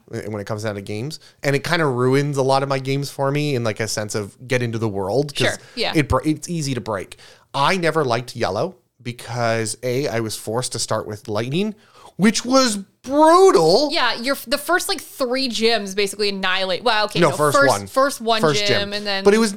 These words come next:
Speaker 1: it was really tough 'cause you
Speaker 2: Yeah.
Speaker 1: don't really have any good options. And then you do that, and you have to check on the, the whole Pikachu's attitude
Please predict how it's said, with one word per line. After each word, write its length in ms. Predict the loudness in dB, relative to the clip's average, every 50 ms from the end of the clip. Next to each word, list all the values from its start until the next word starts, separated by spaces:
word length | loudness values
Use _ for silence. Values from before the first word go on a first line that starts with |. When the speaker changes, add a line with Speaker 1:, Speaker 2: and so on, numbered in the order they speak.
| -8 -4 0
Speaker 1:
it 80 | 2
was 180 | 2 2 2 2
really 320 | 0 0 2 2 2 2
tough 300 | 2 2 2 2 2 0 -2
'cause 160 | -4 -2 0
you 60 | 2
Speaker 2:
Yeah. 60 | 4
Speaker 1:
don't 160 | 4 4 2 2
really 180 | 2 2 2 4
have 220 | 2 2 2 0
any 100 | -2 -4
good 200 | 0 0 2 4
options. 500 | 4 2 2 0 -4 -10 -12 -12 -16 -18 -18 -20 -20 -20 -20 _ _ -2
And 200 | 0 0 2 2
then 360 | 4 4 4 2 0 -2 -4 -6
you 180 | -4 -2 -2
do 180 | 0 0 0 2
that, 360 | 4 4 4 4 2 -2 -4
and 540 | -4 -2 -2 -2 -4 -4 -4 -6 -6 -8 -8
you 180 | -6 -2 0
have 160 | 0 0 -2 -2
to 60 | -6
check 220 | -6 -6 -4 -2 -2
on 220 | -2 -2 -2 -6 -10 -16 -20 -10
the, 200 | -2 0 0 0
the 120 | 2 0
whole 180 | 2 2 2 2
Pikachu's 500 | 0 -6 -10 -8 -8 -6 -4 -2 -2 -2
attitude 480 | -2 -4 -2 -2 -2 -2 -2 -2 -4 -4